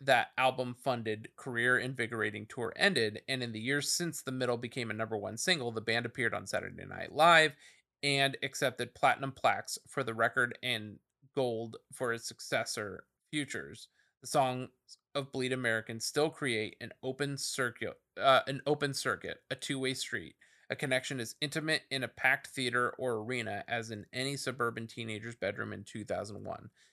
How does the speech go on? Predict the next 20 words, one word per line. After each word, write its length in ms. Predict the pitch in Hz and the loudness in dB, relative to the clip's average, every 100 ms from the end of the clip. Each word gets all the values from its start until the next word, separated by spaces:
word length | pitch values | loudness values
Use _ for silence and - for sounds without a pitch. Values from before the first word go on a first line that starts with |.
| _ | _
"Sing 340 | - - - 190 | -4 0 2 2
it 160 | 170 | 2
back," 340 | - 110 107 - | 2 2 2 0
Jim 220 | 120 110 | -4 -4
Adkins 500 | 92 110 - 107 104 - | -6 -6 -8 -8 -8 -10
exhorts 640 | 123 - 127 101 104 - - | -12 -8 -4 -4 -8 -14 -6
on 160 | 123 117 | -4 -4
his, 360 | 113 107 - _ - | -8 -6 -8 _ 0
on 220 | 135 113 | 0 0
Sweetness. 680 | - - 165 76 87 - - _ _ | -2 -2 -2 -4 -14 -18 -18 _ _
And 140 | - 120 - | -6 -6 0
damn 300 | 160 170 151 | 4 4 4
if 100 | 127 | 0
you 80 | 127 | 0
don't 220 | 131 117 | 0 2
find 180 | 127 120 | 0 0
yourself 340 | 117 117 110 | 0 0 0
doing 280 | 117 107 104 | -2 -4 -6
just 240 | - - | -10 -10
that, 180 | - - | -10 -12